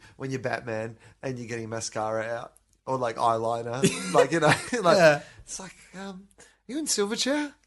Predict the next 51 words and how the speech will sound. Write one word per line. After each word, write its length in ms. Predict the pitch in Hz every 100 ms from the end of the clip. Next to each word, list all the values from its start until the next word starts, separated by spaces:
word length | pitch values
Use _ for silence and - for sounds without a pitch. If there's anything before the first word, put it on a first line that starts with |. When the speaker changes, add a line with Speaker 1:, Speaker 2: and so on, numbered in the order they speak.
| _
Speaker 1:
Like, 160 | 233 226
what's 140 | 226
going 180 | - 247
on?" 80 | 247
Speaker 2:
I 40 | 202
wonder, 320 | 254 277 240
though, 140 | 180
if 180 | 156 151
the 80 | 147
special 340 | - 147 -
effects 320 | 123 135 - -
guys 280 | 120 110 104
or 20 |
the 80 | 104
wardrobe 480 | 104 110 104 107 95
designers 520 | 98 104 98 92 92
did 400 | - 113 107 87
try 760 | - - 107 104 107 107 104 98
and 220 | 98 95
build 240 | 104 101 98
a 40 |
mask 500 | 98 98 101 104 -
that 80 | 104
was 120 | 101
completely 420 | 101 - 160 165
<laughs> 40 | -
encompassing 640 | 185 - 160 151 - 135
and 100 | -
it 100 | 156
was 140 | 123
just 180 | 131 -
too 140 | - 104
painful 460 | 117 107 117 143
'cause 180 | 139 107
it 40 |
was 100 | 101
pinched, 420 | - - 107 - 101
like, 160 | -
tightly 440 | - - 139 127 110
around 220 | 107 101
the 100 | 95
eyeball. 320 | 104 113 135
Speaker 1:
Well, 100 | 151
that's 160 | 196 143
the 80 | 120
thing. 240 | 165 226
It 120 | 147
would 160 | 135 131
be 160 | 120 101 -
totally 420 | 113 143 262 240
impractical. 680 | 135 123 104 107 104 92